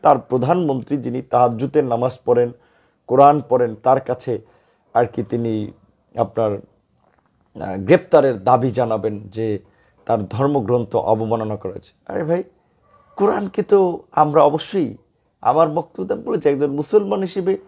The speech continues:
আমার মাথার উপরে রাখি। পৃথিবীর একটা সর্বশ্রেষ্ঠ ধর্মীয় গ্রন্থ, এটা নিয়ে কোনো মুসলমানরা বিতর্ক করবে না। যারা নাস্তিক, অন্য ধর্মের,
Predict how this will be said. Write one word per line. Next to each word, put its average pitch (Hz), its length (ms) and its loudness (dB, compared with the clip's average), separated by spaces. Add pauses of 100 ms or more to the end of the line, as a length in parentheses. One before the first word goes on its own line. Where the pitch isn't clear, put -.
(440)
আমার 202 200 -2
মাথার 190 400 2
উপরে 233 400 4
রাখি। - 400 -4 (920)
পৃথিবীর 220 260 0
একটা 214 180 2
সর্বশ্রেষ্ঠ 202 680 0
ধর্মীয় 175 380 2
গ্রন্থ, 127 300 -2
এটা 160 160 -2
নিয়ে 196 140 -2
কোনো 247 200 2
মুসলমানরা 185 520 0
বিতর্ক 139 480 0
করবে 110 260 -6
না। 82 100 -10
যারা 208 200 2
নাস্তিক, 190 440 -2 (580)
অন্য 180 220 4
ধর্মের, 190 340 0